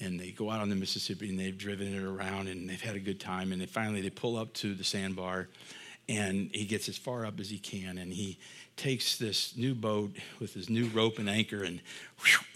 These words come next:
he throws it out there. And in the Mississippi, it's such a strong current. If you've ever been there, you know what I'm talking about. You have to literally stand like this and dig your feet into the muddy Mississippi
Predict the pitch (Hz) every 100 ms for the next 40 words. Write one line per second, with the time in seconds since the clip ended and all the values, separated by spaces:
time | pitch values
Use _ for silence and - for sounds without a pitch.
0 | - 113 - 117 107 107 104 98 107 98
1 | 98 - - - - - 98 95 104 -
2 | 117 120 135 - 120 135 117 98 104 -
3 | 123 - - 143 143 - 113 - - -
4 | 131 131 127 113 - 123 101 92 98 110
5 | 101 113 120 104 107 101 95 92 - -
6 | - 113 110 117 101 - 117 107 95 92
7 | 127 117 156 - 107 107 127 117 98 95
8 | 95 - - - - - - 139 110 101
9 | 98 98 107 113 120 95 - - - -
10 | 104 101 101 143 127 113 101 - 170 131
11 | 110 104 104 101 104 113 117 113 - 107
12 | - 107 92 90